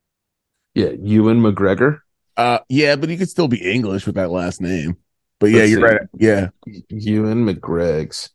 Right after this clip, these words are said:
Speaker 2: Yeah, maybe he is English. I mean, uh, Irish.
Speaker 1: He is from Perth.
Speaker 2: Perth?
Speaker 1: So, s-, yeah, so he's
Speaker 2: Australia.
Speaker 1: not,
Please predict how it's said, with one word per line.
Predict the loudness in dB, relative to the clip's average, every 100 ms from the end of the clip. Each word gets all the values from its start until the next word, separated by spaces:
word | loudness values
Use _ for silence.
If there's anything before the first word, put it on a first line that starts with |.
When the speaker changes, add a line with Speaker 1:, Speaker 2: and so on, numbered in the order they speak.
| _ -2
Speaker 2:
Yeah, | 0 2
maybe | 0 0
he | 0 0
is | 0 -2
English. | -4 -6 -8 -8 -2
I | 2
mean, | 2
uh, | 2 -2
Irish. | -2 -4 -4 -8 -16 _ _ _ _ _ _ _ _
Speaker 1:
He | -4 0 0 0
is | 0 -2 -2 -6 -8 -12 -18 -20 _ _ -20 -20 -20
from | -18 -18 -18 -8 -2 0 0 -2 -2 -2 -4 -4 -4 -6 -20 _ _ -20 _
Perth. | 0 0 0 -6 -20 _ _ _ _ _ _ _ _ _ _ _ _ _ _ _ _ _ _ _
Speaker 2:
Perth? | 2 4 2 -2
Speaker 1:
So, | -4 -2 -4 -8
s-, | -4
yeah, | 2
so | 2
he's | 2
Speaker 2:
Australia. | 4 6 6
Speaker 1:
not, | 2 -2